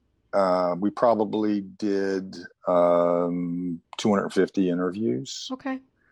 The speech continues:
Speaker 1: You know, I, I probably did fifty or more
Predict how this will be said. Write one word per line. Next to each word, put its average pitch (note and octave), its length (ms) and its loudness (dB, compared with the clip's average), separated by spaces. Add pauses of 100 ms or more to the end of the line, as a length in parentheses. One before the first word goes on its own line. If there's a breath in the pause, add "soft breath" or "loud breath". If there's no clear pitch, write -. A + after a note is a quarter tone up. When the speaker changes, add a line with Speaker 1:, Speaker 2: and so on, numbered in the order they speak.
(580)
Speaker 1:
You G2 120 2
know, F#2 560 6 (1300)
I, G#2 260 4 (1900)
I F2+ 100 -4
probably F2 360 0
did E2 260 -6
fifty F#2+ 520 2
or F#2+ 120 4
more G2 420 2